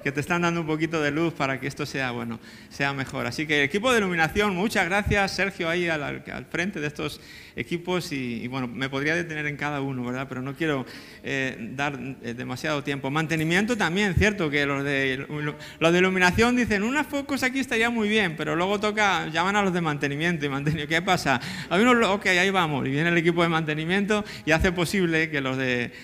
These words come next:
iluminación, pues, tengan esa idea hecha realidad, ¿no? Así que bi-, gracias también al equipo de mantenimiento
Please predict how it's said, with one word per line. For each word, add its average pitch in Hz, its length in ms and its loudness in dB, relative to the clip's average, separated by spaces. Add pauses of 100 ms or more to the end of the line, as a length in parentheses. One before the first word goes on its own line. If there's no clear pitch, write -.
(160)
iluminación, 135 680 -2
pues, 143 200 -4
tengan 143 300 -4
esa 139 180 -6
idea 135 400 -2
hecha 131 400 -4
realidad, 123 540 -4
¿no? 139 320 -8 (260)
Así 120 220 -8
que 139 160 -2
bi-, 123 240 -4
gracias 131 380 -4
también 120 240 -8
al 120 60 -6
equipo 123 280 -6
de 120 80 -4
mantenimiento 123 680 -6